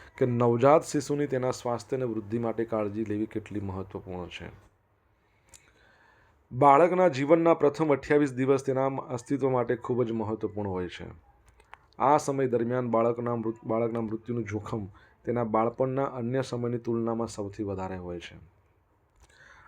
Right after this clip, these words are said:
આ પ્રથમ મહિનો <coughs> તેમના ભાવિ સ્વાસ્થ્ય અને વૃદ્ધિ માટે પણ ખૂબ મહત્વપૂર્ણ છે.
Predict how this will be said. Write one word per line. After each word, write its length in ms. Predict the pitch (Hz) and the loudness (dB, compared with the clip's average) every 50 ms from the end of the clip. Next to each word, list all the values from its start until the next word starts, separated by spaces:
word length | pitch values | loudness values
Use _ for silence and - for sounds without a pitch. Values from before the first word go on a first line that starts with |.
| - _ - | -16 _ -4
આ 60 | 123 | 0
પ્રથમ 300 | 120 131 131 - 156 156 | 2 2 0 2 0 0
મહિનો 420 | 151 147 143 139 139 143 165 - _ _ _ - _ _ _ - _ _ _ - | 2 4 4 4 2 0 0 -2 _ _ _ -20 _ _ _ -20 _ _ _ 4
<coughs> 460 | - - 762 208 185 151 104 - _ _ _ _ _ _ _ _ _ _ _ _ _ _ _ _ _ - - | 6 6 8 8 6 2 -2 -6 _ _ _ _ _ _ _ _ _ _ _ _ _ _ _ _ _ -10 -4
તેમના 240 | 127 123 123 127 127 | -2 0 0 0 0
ભાવિ 300 | 110 110 107 110 120 135 | 0 0 0 0 0 -2
સ્વાસ્થ્ય 460 | 131 - - 127 127 123 - - 131 | -4 0 2 2 2 2 -2 -4 -2
અને 100 | 123 123 | -2 -2
વૃદ્ધિ 340 | 117 104 110 110 98 107 120 | -2 -4 -6 -8 -6 -4 -4
માટે 240 | 120 117 110 110 113 | -2 -2 -2 -2 -4
પણ 180 | 110 113 110 | -2 -2 -6
ખૂબ 260 | 107 - - 107 101 104 | -6 -6 -8 -8 -8 -6
મહત્વપૂર્ણ 560 | 98 92 95 95 - 98 92 95 92 90 85 | -6 -6 -8 -8 -10 -12 -10 -10 -10 -10 -10
છે. 240 | - - - - | -12 -12 -14 -14